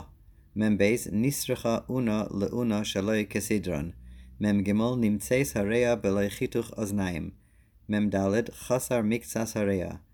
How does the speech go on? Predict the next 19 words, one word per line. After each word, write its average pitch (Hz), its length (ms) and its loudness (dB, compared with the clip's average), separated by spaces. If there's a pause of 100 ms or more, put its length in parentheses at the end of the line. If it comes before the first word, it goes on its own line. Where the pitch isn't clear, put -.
(320)
מ"ם 107 200 2
ה', 101 420 2
יבש 117 500 2
מקצת 110 560 -4
גופה. - 300 -4 (440)
מ"ם 110 300 6
ו', 95 60 -2 (380)
נמצא 123 520 0 (100)
הרע 113 440 2
נפוחה 127 600 0
ועומדת. 101 680 -4 (380)
מ"ם 110 200 2
ז', 101 80 2 (320)
צמקה 143 400 0
הרע 120 420 2
מפחד 110 560 -2
אדם. 87 320 -2 (520)
מ"ם 107 200 2
ח', - 100 -10